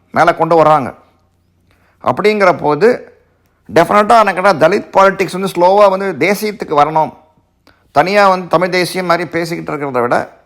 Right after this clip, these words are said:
தேசிய கட்சிகளுக்கு ஆதரவு தெரிவிச்சு மேல வந்தா அவங்க நல்லா முன்னுக்கு வருவாங்கன்னு நம்மளோட அபிப்பிராயமா இருக்கு. இதுதான் நான் கருத்தாவும் இருக்கு. திருமாவளவனை கேட்டனா வந்து, அவரை இதை விட்டுட்டு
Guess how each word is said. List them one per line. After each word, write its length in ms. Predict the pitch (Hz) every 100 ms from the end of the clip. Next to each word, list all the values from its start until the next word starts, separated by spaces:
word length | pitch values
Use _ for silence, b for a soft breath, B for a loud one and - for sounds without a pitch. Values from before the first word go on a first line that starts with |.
| _ _ _ 107
தேசிய 340 | 196 226 220
கட்சிகளுக்கு 340 | 190 190 175
ஆதரவு 380 | 165 147 165 160
தெரிவிச்சு 360 | 135 147 196 170
மேல 220 | 143 165
வந்தா 200 | 151 160
அவங்க 180 | 180 147
நல்லா 200 | 143 160
முன்னுக்கு 420 | 147 170 165 135
வருவாங்கன்னு 380 | 147 147 160 156
நம்மளோட 220 | 135 147
அபிப்பிராயமா 600 | 127 143 156 160 160 147
இருக்கு. 380 | 123 - - - _ _ _ _ _
இதுதான் 420 | - 170 196 220 185
நான் 300 | 127 135 120
கருத்தாவும் 520 | 147 170 180 185 185
இருக்கு. 380 | - 165 - - - 151
திருமாவளவனை 500 | 190 202 196 180 170
கேட்டனா 380 | 175 185 202
வந்து, 220 | 190 196 214
அவரை 380 | 165 151 139
இதை 180 | 131 170
விட்டுட்டு 640 | 160 160 - 214 - _